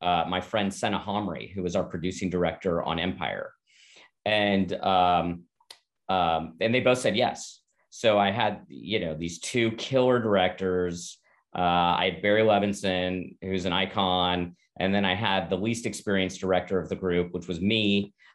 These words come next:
Uh, but I was like, "Well, I got Moxie, uh, and I got A Heart Full of Dreams." So I thought I could, you know, I was gonna be able to pull it off.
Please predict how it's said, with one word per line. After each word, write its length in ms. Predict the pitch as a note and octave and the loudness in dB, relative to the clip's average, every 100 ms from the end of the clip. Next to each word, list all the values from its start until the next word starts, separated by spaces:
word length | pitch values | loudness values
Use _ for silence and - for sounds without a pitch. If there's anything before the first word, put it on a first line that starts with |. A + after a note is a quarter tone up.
| _ | _
Uh, 380 | - G2+ F#2+ F#2 | 0 2 2 2
but 120 | G#2+ | 2
I 160 | G2 F#2+ | 2 2
was 340 | G2 F2+ - - | 0 -4 -8 -6
like, 340 | G2+ F#2+ F#2+ | 0 0 2
"Well, 220 | C3 D#3+ | 4 6
I 100 | D3+ | 6
got 200 | D#3+ D#3 | 4 2
Moxie, 580 | A#2 A#2 A#2 - E2+ A2 _ _ - - | 2 2 0 -6 -8 -10 _ _ -20 -4
uh, 40 | - G#2+ G2+ G2+ G2 | 2 4 6 6 4
and 120 | G2 | 2
I 60 | G2+ | 2
got 120 | G#2+ | 0
A 40 | |
Heart 280 | F#2+ A#2+ A2+ | 0 0 -2
Full 120 | A#2+ | -2
of 80 | A2+ | -2
Dreams." 580 | G2 G2+ G2+ A2 A2+ - _ _ | 0 0 0 -4 -8 -16 _ _
So 200 | - A#2+ | 4 4
I 80 | G#2 | 6
thought 260 | B2 G#2+ | 4 4
I 120 | G#2+ | 4
could, 320 | G2+ A2 F#2+ F#2 | 2 0 -2 -2
you 120 | G#2+ | -2
know, 240 | F#2 F2 - - | 0 -2 -6 -2
I 160 | F2 | 0
was 160 | G2+ G2+ | 0 0
gonna 140 | G#2 | -4
be 60 | G#2+ | -2
able 180 | G2 F#2+ | -4 -4
to 60 | |
pull 160 | G#2+ G2 | -2 0
it 60 | |
off. 320 | F2+ E2+ E2+ | 2 0 -4